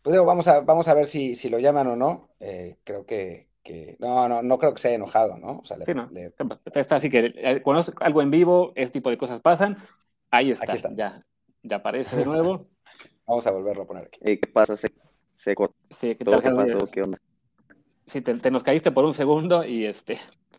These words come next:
Speaker 2: y aquí, y aquí en la, en el chat están también un poco vueltos locos, pero no, ya les dijimos que cuando se graba en vivo, pues son cosas que pasan y acá estamos. Bueno, nos quedamos en que nos señalabas que con lo que Tata Martino,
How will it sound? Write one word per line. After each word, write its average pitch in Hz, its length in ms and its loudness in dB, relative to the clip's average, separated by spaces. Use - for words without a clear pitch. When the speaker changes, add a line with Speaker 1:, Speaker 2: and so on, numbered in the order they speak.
Speaker 2:
y 104 640 -4
aquí, 110 220 -4
y 147 60 0
aquí 127 220 2
en 151 120 0
la, 113 320 2
en 135 160 -2
el 120 120 -2
chat 151 180 -4
están 139 260 -2
también 139 340 -2
un 170 100 -8
poco 143 200 4
vueltos 143 300 4
locos, 123 260 0
pero 117 160 -4
no, 101 60 -8
ya 123 140 4
les 131 80 -2
dijimos 135 200 -2
que 107 160 -4
cuando 135 200 8
se 131 80 0
graba 170 220 6
en 156 60 -2
vivo, 185 240 6
pues 123 160 -6
son 117 220 -6
cosas 127 260 -8
que 110 100 -4
pasan 160 380 2
y - 60 -6
acá 123 160 -2
estamos. 127 440 -4
Bueno, 170 140 2
nos 135 140 0
quedamos 180 320 4
en 175 120 -2
que 135 280 2
nos 123 140 -12
señalabas 147 220 0
que 170 100 -2
con 135 100 2
lo 120 80 -2
que 120 100 -4
Tata 151 200 -2
Martino, 160 440 -2